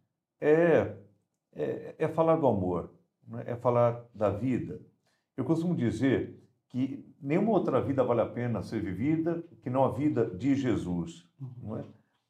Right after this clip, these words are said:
Speaker 1: É, São Paulo, apóstolo, no final da caminhada dele, então ele disse, "Já não sou eu mais quem vive, é Cristo que vive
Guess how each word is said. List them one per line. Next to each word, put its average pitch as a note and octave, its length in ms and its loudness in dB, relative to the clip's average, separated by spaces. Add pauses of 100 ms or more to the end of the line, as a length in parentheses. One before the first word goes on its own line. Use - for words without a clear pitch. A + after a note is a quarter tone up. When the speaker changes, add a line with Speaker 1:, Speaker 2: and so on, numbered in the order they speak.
(220)
Speaker 1:
É, G#2+ 460 -12 (320)
São A2 220 0
Paulo, A2+ 580 4
apóstolo, G2+ 580 2
no F#2+ 80 -8
final A2+ 220 2
da G#2 100 0
caminhada G#2 400 -2
dele, G2 560 -2 (340)
então G#2 180 -10
ele G#2 120 -6
disse, G#2 680 -6 (220)
"Já A2 140 -2
não A#2 100 0
sou B2 160 -2
eu A#2+ 40 -2
mais A2+ 160 -2
quem F#2+ 180 -6
vive, A#2 420 0
é F2 100 -2
Cristo D3 600 -4
que F2+ 140 -6
vive G#2 600 -2